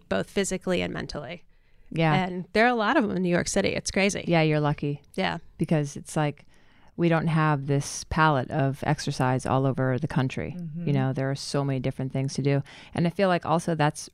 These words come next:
Speaker 2: really fun to mix it up, especially for your personality type.
Speaker 1: Right.
Speaker 2: That was fun to, like, you know, kind of look at the menu and see what was on deck for the week.
Speaker 1: Right.
Speaker 3: Mm-hmm.
Speaker 2: And that she was game to do it.
Speaker 3: Yeah. Don't you think that pick it, like, for anybody listening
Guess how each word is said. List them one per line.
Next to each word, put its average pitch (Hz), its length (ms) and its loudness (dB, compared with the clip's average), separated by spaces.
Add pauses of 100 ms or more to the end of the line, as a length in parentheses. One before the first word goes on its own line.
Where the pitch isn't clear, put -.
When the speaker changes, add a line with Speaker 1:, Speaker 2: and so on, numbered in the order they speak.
Speaker 2:
really 151 360 2
fun 143 360 2
to - 100 -6
mix 156 240 -2
it 139 80 0
up, 135 160 2
especially 147 400 -2
for 135 120 -2
your 123 120 2
personality 131 600 0
type. 185 360 0
Speaker 1:
Right. 175 260 0 (180)
Speaker 2:
That 165 100 6
was 156 160 4
fun 143 240 2
to, 147 100 -4
like, 135 300 -2 (520)
you 160 100 2
know, 143 120 2
kind 160 200 2
of 147 40 0
look 147 140 0
at 160 80 -4
the 156 60 2
menu 143 380 4
and 131 160 0
see 139 440 2 (840)
what 147 100 4
was 151 160 0
on 131 160 2
deck 135 240 0
for - 100 -4
the 131 120 0
week. 120 320 -6 (100)
Speaker 1:
Right. 165 240 0
Speaker 3:
Mm-hmm. 160 240 -2
Speaker 2:
And 214 160 4
that 202 100 4
she - 100 -6
was 160 160 -2
game 143 320 4
to 156 100 -4
do 143 140 4
it. 123 180 -2 (280)
Speaker 3:
Yeah. 156 320 -2 (580)
Don't 208 200 4
you 285 120 -2
think 302 300 -4
that 202 280 2 (680)
pick 202 300 -4
it, - 160 -2
like, 180 180 0
for - 160 -4
anybody 233 420 4
listening 165 580 0